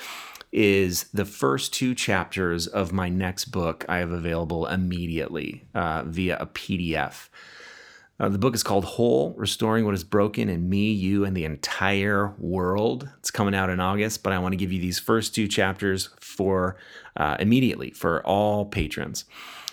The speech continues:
And then for those who decide to support at a little bit of a higher level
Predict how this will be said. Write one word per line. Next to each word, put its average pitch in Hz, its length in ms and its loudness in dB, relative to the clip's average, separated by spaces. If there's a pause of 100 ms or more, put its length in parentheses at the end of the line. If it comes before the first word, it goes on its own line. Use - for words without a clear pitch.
(120)
And 113 100 4
then 117 200 4
for 120 120 2
those 120 400 4
who 113 460 4
decide 104 680 2
to 98 480 2
support 101 500 0
at 98 140 2
a 67 60 -2
little 127 220 0
bit 123 120 2
of 101 80 2
a 98 80 0
higher 92 260 0
level 101 480 0